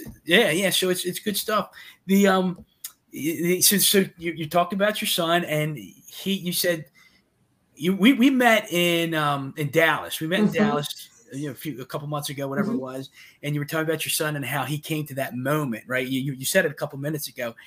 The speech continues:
Speaker 1: and that had an impact on you, though. You told me it had an impact on you.
Speaker 2: Mm-hmm.
Speaker 1: Go a little further on that, 'cause I know you talked about what he said, but go a little further on that, how it impacted you.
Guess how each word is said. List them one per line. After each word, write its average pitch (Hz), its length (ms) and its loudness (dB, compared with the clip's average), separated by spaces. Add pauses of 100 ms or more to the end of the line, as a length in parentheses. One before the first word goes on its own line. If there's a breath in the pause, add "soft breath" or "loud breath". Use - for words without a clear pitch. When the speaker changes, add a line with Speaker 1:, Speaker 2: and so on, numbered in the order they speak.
(220 loud breath)
Speaker 1:
and 151 300 2 (140)
that 220 200 8
had 226 160 4
an 165 80 2
impact 180 500 0
on 117 140 -6
you, 110 100 -4
though. 117 140 -10
You 131 160 -6
told 226 240 -2
me 160 100 -2
it 123 60 -6
had 127 140 -4
an 131 100 -4
impact 196 400 -6
on 202 180 -20
you. 190 100 -10
Speaker 2:
Mm-hmm. 233 340 -6 (540)
Speaker 1:
Go 220 220 4
a - 20 6
little 226 180 4
further 190 380 0
on 160 60 0
that, 151 240 2
'cause 151 100 -2
I 156 60 0
know 190 80 0
you 196 180 0
talked 180 380 -2
about 147 340 -4
what 147 160 -2
he 131 60 -6
said, 156 300 -2
but 127 140 -10
go 220 80 -4
a 214 60 -4
little 202 160 -4
further 156 400 -6
on 156 200 -4
that, 110 220 -6
how 123 80 -6
it 113 100 -10
impacted 120 460 -14
you. - 80 -20